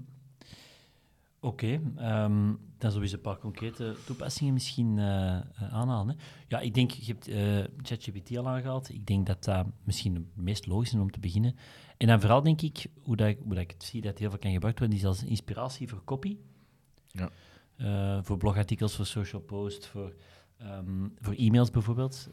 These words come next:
Speaker 1: Dat je, dat je daarmee met wat prompts uit te voeren, dat je daar toch al een eerste aanzet hebt of een eerste beeld hebt waar dat je naartoe zou kunnen gaan, om daar dan op verder te bouwen. Ik denk dat we het zo al wel, eh, regelmatig eens gebruiken, dat je eigenlijk binnen de, de ruimte en de tijd die je hebt,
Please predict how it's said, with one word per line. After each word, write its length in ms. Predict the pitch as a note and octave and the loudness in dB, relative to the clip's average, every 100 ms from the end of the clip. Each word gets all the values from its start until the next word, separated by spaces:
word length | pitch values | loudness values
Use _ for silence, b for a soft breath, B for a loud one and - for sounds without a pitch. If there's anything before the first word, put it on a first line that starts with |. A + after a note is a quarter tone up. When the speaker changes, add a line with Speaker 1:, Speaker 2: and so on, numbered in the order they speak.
| G#2+ | -6
Speaker 1:
Dat 260 | G2 G2+ | -6 -4
je, 300 | G#2 F#2+ F#2+ F#2 - B B B B | -2 2 0 -2 -8 B B B B
dat 160 | - G#2 | -4 0
je 100 | G#2 | 2
daarmee 540 | G2+ B2 B2+ G#2+ G#2+ | 6 8 8 6 4
met 140 | G#2 G2+ | 2 2
wat 180 | F#2+ - | 0 2
prompts 340 | A#2+ B2 - | 2 2 -2
uit 140 | B2 | -4
te 80 | B2 | -6
voeren, 240 | A#2 A#2+ A2 | -10 -6 -4
dat 100 | G2+ | -4
je 80 | |
daar 120 | G#2 G2 | -6 -2
toch 140 | G#2+ | 2
al 80 | G2+ | 2
een 100 | G2 | 2
eerste 320 | A2 - G2+ | -2 -4 -6
aanzet 340 | F#2 F#2+ F#2 - | -4 -4 -4 -6
hebt 140 | E2+ | -6
of 100 | E2+ | -2
een 60 | G2 | 2
eerste 240 | G2+ - | 2 0
beeld 260 | F2 G2+ A2+ | -2 -2 0
hebt 140 | A#2 | 0
waar 120 | G2+ | 0
dat 100 | F#2+ | -2
je 60 | F2+ | 0
naartoe 240 | F2 - | -2 2
zou 160 | G#2 A#2+ | 2 2
kunnen 200 | B2+ A#2 | 4 2
gaan, 260 | B2 B2+ C#3+ B B B B | 2 0 -2 B B B B
om 200 | - G#2+ | 2 4
daar 180 | G2+ B2 | 8 8
dan 120 | B2 | 8
op 100 | A2 | 4
verder 280 | - A2+ G2+ | 4 6 6
te 100 | - | 4
bouwen. 260 | D#2+ E2+ E2+ | -2 -2 -4
Ik 80 | F#2+ | -6
denk 80 | |
dat 180 | F2+ - | -8 -6
we 60 | A2+ | -6
het 40 | |
zo 60 | A2 | -4
al 60 | |
wel, 420 | G#2 G2 G2 G2+ G2+ | -2 -4 -6 -6 -6
eh, 100 | G2 | -2
regelmatig 480 | F#2+ F#2 F#2 A2 | 0 4 4 2
eens 140 | A2 - | 0 -2
gebruiken, 460 | E2+ F#2 G#2+ C3 | 0 2 0 0
dat 140 | G#2 F#2+ | -4 0
je 160 | G2 F#2 B B B B | -2 -2 B B B B
eigenlijk 500 | A#2 C#3+ E3 D#3 - | 0 2 4 2 0
binnen 360 | A2+ G#2+ A2+ G#2+ | -2 2 4 4
de, 200 | G2 G2 | 2 0
de 120 | F#2 | 0
ruimte 320 | F#2+ A2+ C3 | 2 2 2
en 80 | A2+ | 0
de 60 | F#2 | 0
tijd 240 | G#2 G2+ | 0 -2
die 100 | G#2 | -2
je 60 | E2+ | -2
hebt, 280 | C3 - | -2 -4